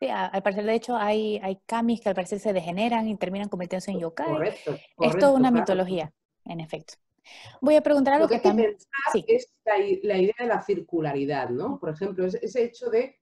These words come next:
Speaker 2: generación y regeneración, que creo que es importante. La visión que nosotros tenemos de, y hablo, me refiero a nosotros, pues, desde, desde el lado, pues, eh, europeo y, y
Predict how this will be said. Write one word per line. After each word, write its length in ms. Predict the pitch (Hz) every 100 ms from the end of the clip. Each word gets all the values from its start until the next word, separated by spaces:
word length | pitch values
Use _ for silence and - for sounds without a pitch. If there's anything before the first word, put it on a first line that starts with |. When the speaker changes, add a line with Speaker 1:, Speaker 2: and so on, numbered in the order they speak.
| _
Speaker 2:
generación 800 | - 185 170 165 156 220 262 240
y 80 | 208
regeneración, 1200 | 190 185 180 165 143 - 165 156 127 120 143 - _ - _ -
que 80 | 180
creo 120 | 208
que 60 | 254
es 100 | 247
importante. 880 | 202 180 - 180 165 160 131 127 _ _ _ _
La 220 | 175 170
visión 540 | 165 180 - 226 294 311
que 60 |
nosotros 400 | 220 196 214 220
tenemos 580 | 196 202 220 180 170 160
de, 580 | 165 160 151 139 120 - -
y 80 | 143
hablo, 440 | 151 175 160 - _ -
me 80 | 143
refiero 240 | 156 196
a 40 | 202
nosotros, 540 | 175 185 196 226 -
pues, 160 | 160 156
desde, 400 | 151 151 139 -
desde 220 | 135 135
el 100 | 131
lado, 260 | 131 151 170
pues, 240 | 160 151
eh, 460 | 135 123 110 107 - _ -
europeo 840 | 190 170 160 156 180 202 226 226
y, 160 | 190 180
y 300 | 190 175